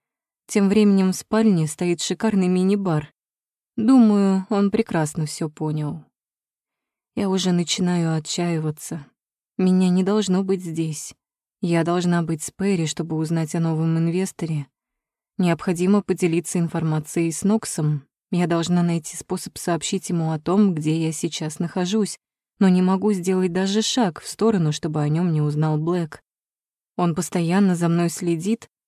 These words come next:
а я зачем-то лгу. Говорю ему откровенную ложь. Блэк считает меня меркантильной шлюхой, вцепившейся в Адамса ради денег.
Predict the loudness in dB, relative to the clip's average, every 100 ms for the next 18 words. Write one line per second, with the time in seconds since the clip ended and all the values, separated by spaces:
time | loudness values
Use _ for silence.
0 | _ _ _ 0 2 2 0 0 2 2
1 | 2 0 2 0 0 -6 _ _ _ _
2 | _ -2 2 2 4 2 2 2 0 -2
3 | 0 2 2 2 2 0 -2 -4 -8 -12
4 | _ _ _ _ -2 2 2 2 0 2
5 | 0 2 2 4 4 2 2 0 0 0
6 | 0 0 -2 -2 0 0 0 -4 -4 -6
7 | -6 -6 -4 -6 -4 -2 -2 0 -2 -2
8 | -2 -2 0 -2 0 0 0 -4